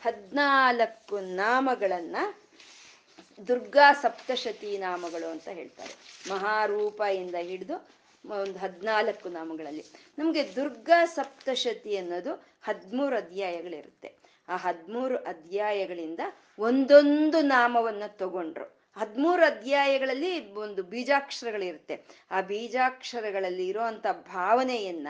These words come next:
ಆ ಬೀಜಾಕ್ಷರಗಳಲ್ಲಿ ಇರೋಂಥ ಒಂದು ಶಕ್ತಿಯನ್ನ ತಗೊಂಡು ಒಂದೊಂದು ಅಧ್ಯಾಯಕ್ಕೆ ಒಂದೊಂದು ನಾಮವನ್ನಾಗಿ ಹದ್ಮೂರು ನಾಮಗಳನ್ನ ಕೊಟ್ರು.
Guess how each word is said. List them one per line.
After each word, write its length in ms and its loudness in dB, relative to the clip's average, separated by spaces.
ಆ 120 4
ಬೀಜಾಕ್ಷರಗಳಲ್ಲಿ 1300 -2
ಇರೋಂಥ 440 -2
ಒಂದು 280 -6
ಶಕ್ತಿಯನ್ನ 840 -2
ತಗೊಂಡು 480 2
ಒಂದೊಂದು 540 -2
ಅಧ್ಯಾಯಕ್ಕೆ 800 -4
ಒಂದೊಂದು 560 -10
ನಾಮವನ್ನಾಗಿ 1120 -6
ಹದ್ಮೂರು 800 2
ನಾಮಗಳನ್ನ 760 -4
ಕೊಟ್ರು. 500 -16